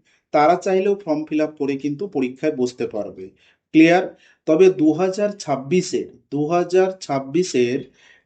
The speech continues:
ডিসেম্বর সেশনে যারা অ্যাডমিশন নিয়েছিল, তারা কিন্তু এই, সরি, দু হাজার পঁচিশের ডিসেম্বর সেশনে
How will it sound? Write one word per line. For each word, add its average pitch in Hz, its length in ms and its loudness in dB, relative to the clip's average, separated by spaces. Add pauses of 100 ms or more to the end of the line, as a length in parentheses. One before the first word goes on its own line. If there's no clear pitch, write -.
(140)
ডিসেম্বর 202 720 2
সেশনে 202 540 0
যারা 160 280 4
অ্যাডমিশন 151 580 2
নিয়েছিল, 139 580 0 (400)
তারা 143 260 2
কিন্তু 196 400 -6
এই, 170 460 4 (440)
সরি, 143 440 0 (140)
দু 170 140 4
হাজার 196 440 2
পঁচিশের 156 920 -2 (800)
ডিসেম্বর 208 720 0
সেশনে 120 480 -4